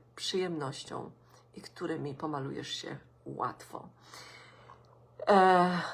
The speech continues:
całuję, pozdrawiam. Jeśli mogę, e, Ci w czymś służyć, e, potrzebujesz konsultacji, rozmowy, czy chciałabyś sobie coś zamówić, nie masz swojej konsultantki, nie znajdziesz tych kosmetyków w sklepach,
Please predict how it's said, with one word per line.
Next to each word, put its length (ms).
całuję, 440
pozdrawiam. 500
Jeśli 200
mogę, 440
e, 260
Ci 160
w 60
czymś 340
służyć, 720
e, 120
potrzebujesz 520
konsultacji, 720
rozmowy, 800
czy 140
chciałabyś 480
sobie 260
coś 300
zamówić, 720
nie 100
masz 160
swojej 300
konsultantki, 840
nie 140
znajdziesz 420
tych 120
kosmetyków 560
w 40
sklepach, 500